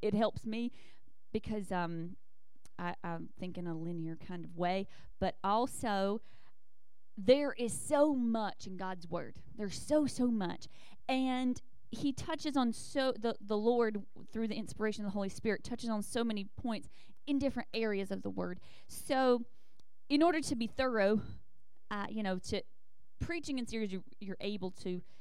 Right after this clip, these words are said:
be a little more thorough with that. So maybe, maybe not. We'll see. I don't know. But I do, I was gonna say, I do think that I know what the next series might be, but I don't know if you like the word series. No.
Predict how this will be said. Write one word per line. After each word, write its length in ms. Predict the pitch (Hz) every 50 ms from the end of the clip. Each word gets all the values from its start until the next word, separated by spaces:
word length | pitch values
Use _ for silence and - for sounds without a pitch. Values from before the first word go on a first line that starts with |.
| - - - - - - 165
be 140 | 214 220
a 60 | 202 196
little 260 | 196 196 202 190 185
more 160 | 180 170 175
thorough 480 | - - 185 175 175 175 170 170 165 - 175 165
with 260 | 175 202 220 214 -
that. 240 | 165 160 165 170 - - - - - - - - - - - - - - - -
So 260 | - - 277 269 262
maybe, 500 | 233 277 226 190 202 226 233 254 269 349 - - - - - -
maybe 220 | 233 220 220 214
not. 240 | 196 190 190 240 - -
We'll 160 | 226 220 226
see. 280 | 226 - - 233 262 302 - -
I 100 | 220 220
don't 120 | 226 226 240
know. 120 | 277 320 - - - - - - - - - - - - - - - - - -
But 320 | 240 226 226 - - - - - - - - - - - - - - -
I 120 | - 220
do, 260 | 214 - 233 254 247 220 - - - -
I 40 | -
was 100 | 220 220
gonna 140 | 247 247 233
say, 160 | 254 233 - 220
I 80 | 226
do 280 | 214 196 226 240 247 226
think 240 | - 240 226 220 -
that 100 | 214 208
I 80 | 208
know 180 | 208 208 202 202
what 140 | 196 190 -
the 80 | 196
next 460 | 190 202 208 - - - - - - - - - - - - -
series 600 | - 170 - 294 302 302 269 262 254 247 214 233
might 260 | 226 208 196 202 196
be, 300 | 214 214 214 202 196 196 170
but 140 | 185 175 -
I 120 | - 208 - - -
don't 140 | - 226 208
know 100 | 202 208 202
if 60 | 196
you 80 | 196 190
like 180 | 196 190 180
the 100 | - 185
word 260 | 180 175 180 180 190 190 -
series. 340 | - - - - - - - - - - -
No. 360 | - - - - - - -